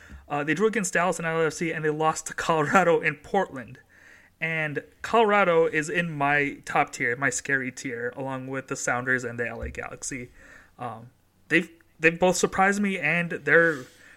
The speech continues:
they're a team that is kind of relentless in the offense, as we, like, as we learned. Um, and if a team like that can do that to us, like, uh,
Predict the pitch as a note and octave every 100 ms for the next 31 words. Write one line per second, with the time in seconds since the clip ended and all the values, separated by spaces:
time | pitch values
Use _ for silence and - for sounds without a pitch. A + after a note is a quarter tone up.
0 | - F#3 B3 A3 G#3+ D#3 D#3 D3+ - -
1 | - G3+ F#3 C3 C3 F3 D3+ D3 - -
2 | C#3+ C#3+ D3+ D3 C#3 C#3 C#3 D#3 B2 A2
3 | - - - _ - - _ _ _ D3+
4 | D3 E3 F#3 E3 C#3 C3 C#3+ D3+ F#3+ C#3+
5 | D#3+ C3+ A2 C3 - _ - C3+ B2+ A#2+
6 | _ _ _ _ C#3+ C#3+ D#3 G#3+ G3+ E3+
7 | D3 - D3 D3+ E3 D3+ D#3 D#3 D3 -
8 | - D3+ C#3+ D#3+ - C3+ A#2+ - - _
9 | - - - - _ _ _ - - -